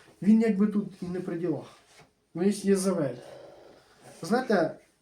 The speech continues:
сторону Єзавелі сьогодні у нас відіграють ті, хто замість того, щоб думати мозгами, вони догоджають царю. Замість того, щоб подумати, що вони чудять, да,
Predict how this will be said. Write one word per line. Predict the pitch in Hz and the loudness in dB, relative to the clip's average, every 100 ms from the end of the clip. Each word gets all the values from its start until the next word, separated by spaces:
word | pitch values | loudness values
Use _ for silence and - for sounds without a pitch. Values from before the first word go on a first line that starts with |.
| _ | _
сторону | - - 240 226 214 | -14 -2 2 6 6
Єзавелі | 208 196 208 254 226 | 6 4 2 2 0
сьогодні | 180 - 208 180 165 143 - _ - | -2 0 0 0 -4 -4 -8 _ -6
у | 180 | -2
нас | 175 143 143 - - - | 0 0 -4 -12 -20 -8
відіграють | 170 180 196 190 208 226 214 | -2 4 4 6 4 4 0
ті, | - 330 | 2 2
хто | - 185 165 156 - _ _ _ - _ _ _ _ _ _ _ - | 2 0 0 0 -4 _ _ _ -20 _ _ _ _ _ _ _ -8
замість | 151 226 240 214 | 0 0 0 -2
того, | 233 214 | 0 2
щоб | 214 190 165 | 0 -2 2
думати | 208 202 196 190 | 4 4 2 -2
мозгами, | 190 190 185 226 226 170 147 - | -2 -2 -2 -2 0 -2 -4 -6
вони | 165 180 | -6 -4
догоджають | 165 170 165 156 190 180 147 - _ _ | -4 -4 -4 -2 -2 0 -4 -8 _ _
царю. | - 165 143 - - _ _ _ - | -4 -2 -2 -4 -16 _ _ _ -8
Замість | 151 226 226 220 | -2 0 0 -2
того, | 240 208 | 0 2
щоб | 202 202 190 - _ _ _ _ - | 2 -2 -6 -12 _ _ _ _ -2
подумати, | 208 269 302 196 | 2 4 4 2
що | 165 208 | -2 -2
вони | 190 180 | -2 -2
чудять, | 180 - 254 175 147 | -6 -8 -4 -2 0
да, | 160 185 | -2 -4